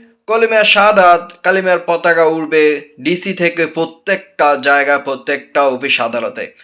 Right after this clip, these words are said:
এ ধরনের সরকারি বক্তব্য দিয়ে গেছেন, সরকার চলবে ইসলামের নীতি অনুযায়ী, কোরআন হাদিসের অনুযায়ী, এ ধরনের অনেক কথা বলেছেন মিজানুর রহমান আজহারী। এবার বলবো কেন পাঁচশোর বেশি জিডি পড়েছেন।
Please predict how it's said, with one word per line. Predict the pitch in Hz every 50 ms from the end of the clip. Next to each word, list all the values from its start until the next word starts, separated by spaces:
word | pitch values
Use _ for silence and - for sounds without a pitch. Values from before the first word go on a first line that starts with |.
| _ -
এ | - 147
ধরনের | 175 202 202 208 214 208 202 185 160 156 156 156 - - - _ _ _
সরকারি | - - - 165 160 165 165 - 170 165 165 156 143 139 131
বক্তব্য | 131 147 147 - - - 160 147 151 151
দিয়ে | 147 147 147
গেছেন, | 143 143 151 147 139
সরকার | - - 139 135 135 - 147
চলবে | 131 139 156 147 147 165 175
ইসলামের | 160 131 - - 147 151 156 165 175 196 214 202 202 - - - _ _ _ -
নীতি | 151 180 208 202 - 196 180 160
অনুযায়ী, | 139 131 131 127 117 117 117 113 107 - - - -
কোরআন | - 180 190 190 185 180
হাদিসের | 151 - 151 165 175 180 175 - 185 175
অনুযায়ী, | 175 175 175 170 160 156 151 139 127 110 - - - - -
এ | 165 170
ধরনের | 165 180 180 190 196 202 190
অনেক | 175 175 170 165 -
কথা | - 143 151 151 170 170
বলেছেন | 160 165 156 151 156 151
মিজানুর | 139 135 131 135 135 131 131 131
রহমান | 135 131 135 131
আজহারী। | 123 120 113 117 123 117 113 98 - - _ _ _ _ _ _ _ -
এবার | 165 165 160 165 160 160
বলবো | 156 156 160 151 147 147
কেন | 139 - _ - 170 165 175 190 180 160 151 139
পাঁচশোর | - - 151 160 - - - 185 175
বেশি | 156 151 156 - - 165 139 127 131
জিডি | 127 143 151 147 143
পড়েছেন। | 123 127 123 120 113 - 127 110